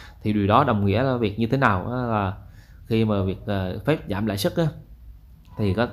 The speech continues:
nhà nước mình cũng sẽ giảm lãi suất theo để tránh đi cái, cái việc mà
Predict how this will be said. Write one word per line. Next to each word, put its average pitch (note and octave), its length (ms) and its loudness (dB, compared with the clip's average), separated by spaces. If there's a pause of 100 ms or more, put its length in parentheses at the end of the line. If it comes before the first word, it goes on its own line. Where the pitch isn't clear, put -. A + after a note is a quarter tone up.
(100)
nhà G2+ 260 2
nước C3 220 4
mình G2+ 140 0
cũng G2 120 -2
sẽ G#2 160 -2
giảm G#2 200 -2
lãi G#2 100 -4
suất D3+ 160 -2
theo A#2 180 4 (220)
để G2+ 220 -4
tránh B2+ 180 -2
đi C3+ 140 0
cái, B2 300 0 (420)
cái A#2+ 100 -6
việc G#2 240 0
mà F#2 400 -2